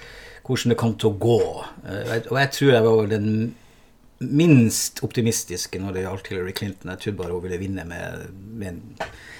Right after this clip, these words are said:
med noen, jeg nær sagt, noen hundre, <laughs> noen hundre valgmenn. Eh,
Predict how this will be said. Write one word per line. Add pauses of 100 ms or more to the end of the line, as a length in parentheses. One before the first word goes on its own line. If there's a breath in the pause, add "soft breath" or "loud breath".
(280 loud breath)
med
noen,
jeg
nær
sagt,
noen
hundre, (200)
<laughs>
noen
hundre
valgmenn. (800 loud breath)
Eh,